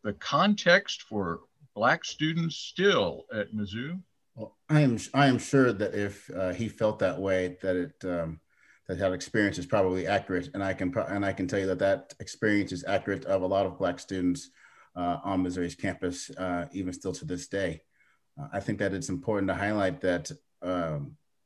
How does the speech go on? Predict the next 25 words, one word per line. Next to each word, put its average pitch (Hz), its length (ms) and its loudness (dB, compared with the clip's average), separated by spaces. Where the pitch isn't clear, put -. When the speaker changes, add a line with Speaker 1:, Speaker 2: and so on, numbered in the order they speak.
Speaker 2:
that 87 180 -6
it's 80 180 -6
much 107 240 -2
appreciated 95 600 0
that 90 100 -2
the 87 120 -4
attempts 90 520 -2
that 85 100 -10
the 92 60 -4
university 92 640 -2
makes 98 320 -2
to 90 100 -8
try 90 260 0
to, 87 500 -4
uh, 82 320 -2
increase 87 540 -6
its 78 240 -12
in 80 240 -8
diversity 85 640 -4
and 80 200 -4
staff 95 440 -2
and 78 140 -6
faculty 95 380 -4
and - 100 -4
students, 90 520 -2